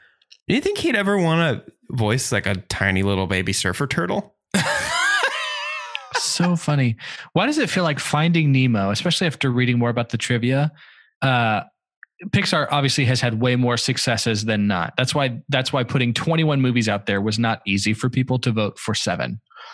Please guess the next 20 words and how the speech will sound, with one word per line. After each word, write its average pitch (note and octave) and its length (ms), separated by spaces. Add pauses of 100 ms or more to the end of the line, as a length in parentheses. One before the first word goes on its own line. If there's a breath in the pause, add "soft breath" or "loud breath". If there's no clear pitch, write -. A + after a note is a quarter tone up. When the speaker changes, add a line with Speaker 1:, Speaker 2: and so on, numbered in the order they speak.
(400 loud breath)
Speaker 2:
But, C#3 180
like, B2+ 400
it F3+ 220
feels G#3+ 760 (320)
like A#2 260
the B2+ 200
energy D#3 340
around B2+ 240
the A#2+ 60
making A2 400
of A#2+ 100
this B2 220
movie A2+ 320
was B2 180
something B2+ 360
that A2 200
this A#2+ 200
crew - 220
never A2 380
forgets. - 640